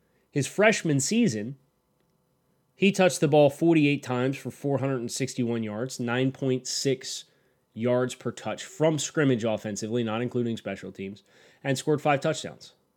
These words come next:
So one touchdown on less than every ten touches. Twenty twenty-one plays in twelve games. He carries the ball a hundred thirty times. He catches twenty-four passes. So he catches, he touches the ball from scrimmage offensively a hundred fifty-four times. His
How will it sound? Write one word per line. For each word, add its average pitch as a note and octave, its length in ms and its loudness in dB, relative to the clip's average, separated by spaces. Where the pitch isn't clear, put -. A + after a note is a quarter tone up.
So B2 160 0
one D3 200 2
touchdown C#3+ 400 0
on A#2 280 -4
less C3+ 320 0
than C3 100 -2
every B2 180 -2
ten B2 240 -4
touches. - 460 -12
Twenty G#3+ 260 8
twenty-one F3+ 760 8
plays D#3+ 240 6
in D3 80 0
twelve C#3 280 4
games. B2 320 -2
He C#3 100 -6
carries D#3 280 2
the C#3+ 60 -2
ball C3+ 200 4
a B2 40 2
hundred D#3+ 300 -2
thirty C3 240 0
times. A#2 320 -4
He D#3+ 60 -6
catches C3+ 320 0
twenty-four C#3+ 460 -2
passes. C3 440 -4
So D#3 80 -2
he D3+ 80 0
catches, F3+ 340 -2
he D3+ 80 -4
touches G3 380 0
the D#3+ 60 -2
ball D3 280 2
from C#3+ 220 -2
scrimmage C3 380 0
offensively A2+ 520 -4
a G#2+ 60 -6
hundred A2+ 260 -4
fifty-four B2+ 420 -6
times. G#2+ 280 -8
His B2 280 -2